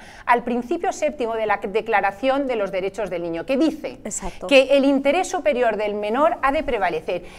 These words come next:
Speaker 1: y que el
Speaker 2: Exacto.
Speaker 1: principal, los principales, se olvidan de la segunda parte, señores del psoe y de Podemos, que los principales responsables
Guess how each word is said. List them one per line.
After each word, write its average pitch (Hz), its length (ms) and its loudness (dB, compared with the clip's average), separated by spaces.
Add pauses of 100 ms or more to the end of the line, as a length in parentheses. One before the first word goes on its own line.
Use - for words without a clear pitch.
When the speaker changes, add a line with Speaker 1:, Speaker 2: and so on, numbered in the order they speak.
Speaker 1:
y 339 120 6
que 349 100 6
el 330 60 8
Speaker 2:
Exacto. 285 80 2
Speaker 1:
principal, 311 800 4
los 277 200 0
principales, 277 680 -2
se - 100 -6
olvidan 220 400 -2
de 208 80 -6
la 185 100 -2
segunda 202 440 -6
parte, 160 500 0 (140)
señores 233 460 0
del 214 140 0
psoe 226 220 -4
y 233 40 2
de 220 100 2
Podemos, 185 440 -6 (220)
que 269 120 2
los 247 200 0
principales 254 1080 0 (180)
responsables 254 1300 2